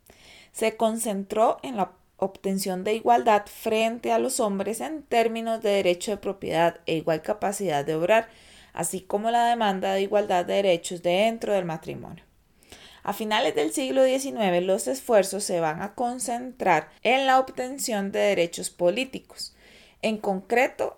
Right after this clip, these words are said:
el derecho al sufragio. Un hito del feminismo en esa época es la Convención de Seneca Falls, eh, que se da en Nueva York en el año de mil ochocientos cuarenta y ocho,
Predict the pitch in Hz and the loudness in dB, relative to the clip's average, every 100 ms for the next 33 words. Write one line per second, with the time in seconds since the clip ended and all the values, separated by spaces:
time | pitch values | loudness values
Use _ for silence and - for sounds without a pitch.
0 | _ 185 165 160 170 170 - 196 - - | _ 0 2 2 2 0 -4 -10 -8 -4
1 | 170 - 160 - 143 147 - _ - 214 | -4 -6 -10 -8 -8 -8 -18 _ -4 -4
2 | 262 269 262 262 240 233 240 190 185 180 | -2 -2 -2 2 2 2 0 -4 -4 -2
3 | 196 190 185 190 190 - - - - - | 0 0 -2 -6 -6 -10 -14 -12 -10 -4
4 | 185 185 185 180 185 165 170 - 214 208 | 2 2 0 -6 -4 -2 -2 -2 -4 -2
5 | 214 202 180 175 202 208 180 175 220 202 | -6 -6 -6 -4 -6 -4 -4 -6 -10 2
6 | 185 170 196 - _ _ _ _ _ - | 4 4 0 -12 _ _ _ _ _ -4
7 | 165 160 - 175 170 156 170 202 226 208 | -2 -2 -4 -6 -2 -2 -2 -2 -2 0
8 | 156 156 185 208 214 190 185 196 202 170 | -2 -4 -6 -2 0 0 0 -4 -4 -6
9 | 151 160 190 175 160 - 170 175 180 214 | -6 -8 -8 -10 -12 -12 -8 -8 -6 -2
10 | 262 - | -2 -4